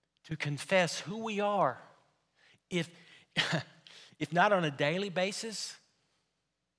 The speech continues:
on an hourly basis. 'Cause you know, I mean,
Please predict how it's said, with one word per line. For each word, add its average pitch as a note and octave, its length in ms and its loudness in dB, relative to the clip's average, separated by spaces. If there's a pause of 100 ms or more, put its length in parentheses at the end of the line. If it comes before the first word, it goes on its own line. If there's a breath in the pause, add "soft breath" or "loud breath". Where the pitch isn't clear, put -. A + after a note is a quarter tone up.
(1300)
on B2 120 -8
an A#2 160 -10
hourly A#2+ 420 -6
basis. G2+ 640 -10 (1080)
'Cause G3 160 -4
you A#3+ 80 -8
know, G#3 320 -2
I G3+ 80 0
mean, G#3 220 -10